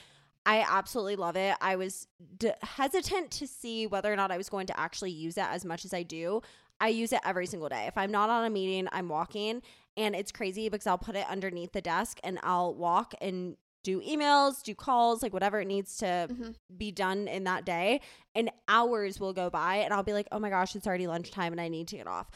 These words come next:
Speaker 1: So ten out of ten would recommend for all of our work from home girlies out there. Um, I really, I love mine.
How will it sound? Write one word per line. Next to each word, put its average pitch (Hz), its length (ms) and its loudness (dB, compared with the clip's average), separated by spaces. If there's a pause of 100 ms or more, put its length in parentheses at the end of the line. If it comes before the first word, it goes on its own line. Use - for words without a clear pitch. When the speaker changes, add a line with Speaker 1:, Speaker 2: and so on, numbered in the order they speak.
(240)
Speaker 1:
So 220 540 6 (120)
ten 262 180 -6
out 302 160 2
of 311 60 -4
ten 277 260 -2
would 214 140 0
recommend 202 600 -2
for 190 400 2
all 185 180 0
of 208 100 -4
our 196 240 2
work 190 200 -6
from 208 140 -8
home 208 220 -6
girlies 190 340 -2
out 170 240 -2
there. 208 320 2 (360)
Um, 175 420 0
I 208 60 -6
really, 277 540 -4
I 240 100 -6
love 262 200 -6
mine. 143 360 -10